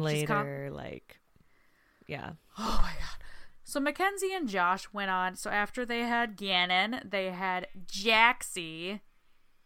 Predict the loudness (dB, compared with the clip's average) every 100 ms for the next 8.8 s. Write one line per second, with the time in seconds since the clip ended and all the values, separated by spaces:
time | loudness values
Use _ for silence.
0 | _ _ _ _ -10 -4 0 0 -4 -12
1 | -4 2 10 12 12 10 -2 -12 -14 _
2 | -20 -20 -6 -2 -2 0 0 0 -2 -4
3 | -4 -6 -8 -6 0 2 4 2 -2 -2
4 | -4 -4 -4 -4 -4 -4 -4 -6 -10 -8
5 | -8 -10 -10 -4 -2 -2 -6 -4 0 0
6 | 0 -2 -2 0 2 0 -2 -10 _ _
7 | _ _ _ _ -4 2 2 4 4 2
8 | 2 0 -2 -6 -8 -8 -6 -8